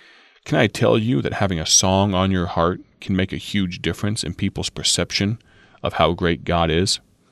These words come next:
Having a laughter, a sense of laughter on your lips, that's a blessing. Nobody wants to be around a negative Nancy all the time. Can I tell you, friends,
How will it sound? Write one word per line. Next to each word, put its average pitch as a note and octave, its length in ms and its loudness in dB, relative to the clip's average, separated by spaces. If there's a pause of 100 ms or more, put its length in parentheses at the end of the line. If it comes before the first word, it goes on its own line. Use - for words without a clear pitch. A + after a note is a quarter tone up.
(300)
Having A#2+ 320 4
a F2 80 2
laughter, A2 800 2
a G2+ 60 -8
sense A#2+ 260 4
of F2 120 0
laughter G#2 600 2
on F#2+ 200 2
your F#2 100 0
lips, G#2+ 420 0 (580)
that's - 200 0
a D3 40 4
blessing. C#3 600 2 (100)
Nobody C#3+ 380 6
wants G#2+ 480 4
to F2+ 100 -2
be G2 180 2
around F#2+ 320 2
a E2 60 0
negative G2+ 420 2
Nancy F2+ 380 0
all B1 120 0
the - 80 -6
time. G#1+ 400 -4 (360)
Can A2+ 120 0
I A2 60 6
tell A#2+ 180 6
you, B2 100 6
friends, C3 460 0